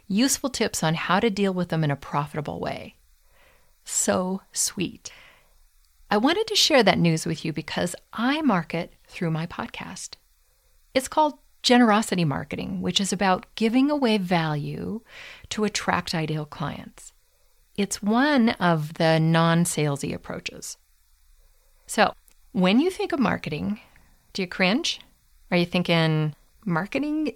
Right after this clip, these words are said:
is going to feel sleazy no matter how I do it"? Or, "I have to become good at selling myself"? Or,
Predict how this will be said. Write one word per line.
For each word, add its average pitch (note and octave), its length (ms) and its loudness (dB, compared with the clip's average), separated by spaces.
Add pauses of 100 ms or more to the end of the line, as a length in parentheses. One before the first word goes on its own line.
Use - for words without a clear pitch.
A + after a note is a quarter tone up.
is A#3+ 220 -4
going A3+ 240 4
to C#4 80 2
feel C4+ 240 -4
sleazy C4+ 480 2
no A#3+ 180 6
matter G#3+ 360 4
how F#3+ 720 -2 (100)
I F#3 160 -8
do - 200 -8
it"? - 300 -16 (380)
Or, E3 600 0 (540)
"I B3+ 80 2
have G4 240 2
to G4+ 80 0
become F4+ 640 2 (160)
good G4 160 6
at A4 80 10
selling G4+ 400 2
myself"? - 480 0 (240)
Or, E3 460 -2